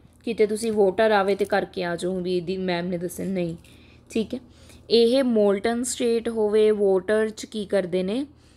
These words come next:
ਇਲੈਕਟ੍ਰਿਸਿਟੀ ਕੰਡਕਟ ਕਰਦੇ ਨੇ, but ਸੋਲਿਡ ਸਟੇਟ ਦੇ ਵਿੱਚ ਕੀ ਹੈ, ਕੰਡਕਟ ਨਹੀਂ ਕਰਦੇ। ਇਹ ਤੁਸੀਂ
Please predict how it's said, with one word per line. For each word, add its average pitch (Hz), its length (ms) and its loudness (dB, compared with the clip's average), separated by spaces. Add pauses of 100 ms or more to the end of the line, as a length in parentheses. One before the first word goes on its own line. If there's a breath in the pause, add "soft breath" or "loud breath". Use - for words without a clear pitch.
(720 soft breath)
ਇਲੈਕਟ੍ਰਿਸਿਟੀ 214 760 -2
ਕੰਡਕਟ 214 500 0
ਕਰਦੇ 185 440 0
ਨੇ, 233 120 -2
but 220 400 0 (360 loud breath)
ਸੋਲਿਡ 226 580 0
ਸਟੇਟ 202 420 -2
ਦੇ 196 140 2
ਵਿੱਚ 190 360 -8
ਕੀ 185 280 -2
ਹੈ, 233 220 -4 (280 soft breath)
ਕੰਡਕਟ 214 720 0 (320)
ਨਹੀਂ 214 420 -2
ਕਰਦੇ। 170 360 0
ਇਹ 208 200 -2
ਤੁਸੀਂ 247 360 -4